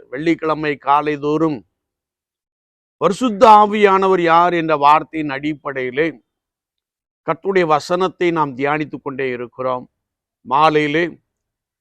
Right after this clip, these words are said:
திரவியபுரம் சர்ச்சிலே இதே வார்த்தையை நாம் தியானித்துக் கொண்டிருக்கிறோம்.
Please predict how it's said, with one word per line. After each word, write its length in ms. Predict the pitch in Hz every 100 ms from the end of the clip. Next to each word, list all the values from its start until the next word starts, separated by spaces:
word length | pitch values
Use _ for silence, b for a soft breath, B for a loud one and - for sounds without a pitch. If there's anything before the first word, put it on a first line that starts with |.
| _ _ _ _ _ _
திரவியபுரம் 720 | 196 220 226 226 196 196 175 151
சர்ச்சிலே 760 | 165 151 - 151 170 196 - _ _ _ _ _ _
இதே 520 | 135 147 208 185 120 - _ _ _ _ _
வார்த்தையை 600 | 127 156 151 - 160 185
நாம் 280 | 175 147 135
தியானித்துக் 480 | 127 139 143 120 -
கொண்டிருக்கிறோம். 680 | 120 110 113 _ 113 110